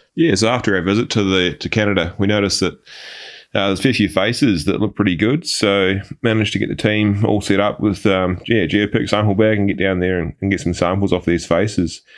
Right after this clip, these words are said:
Um, the image in the, in the announcement there, you can see that the, the one ten level, uh, sits about a hundred metres short on strike of the levels above and below. So there's still some, uh, some pretty good potential there with some good drilling out in front.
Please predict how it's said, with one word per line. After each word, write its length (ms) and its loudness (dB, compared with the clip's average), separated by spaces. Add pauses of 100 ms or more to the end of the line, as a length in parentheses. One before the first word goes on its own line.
(520)
Um, 240 2
the 100 4
image 220 4
in 80 4
the, 280 2
in 60 0
the 60 4
announcement 420 0
there, 140 0
you 120 2
can 140 0
see 240 2
that 180 2 (240)
the, 400 2
the 120 0
one 240 2
ten 280 0
level, 380 0 (100)
uh, 400 0
sits 300 -2
about 180 2
a 40 -2
hundred 240 0
metres 180 0
short 300 2
on 160 0
strike 440 0
of 120 0
the 80 0
levels 260 0
above 260 2
and 160 0
below. 400 2 (600)
So 180 0
there's 240 2
still 320 2
some, 300 0
uh, 260 0
some 200 -2
pretty 120 0
good 160 0
potential 380 0
there 180 2
with 80 -2
some 160 -2
good 140 2
drilling 320 2
out 100 2
in 160 0
front. 380 -2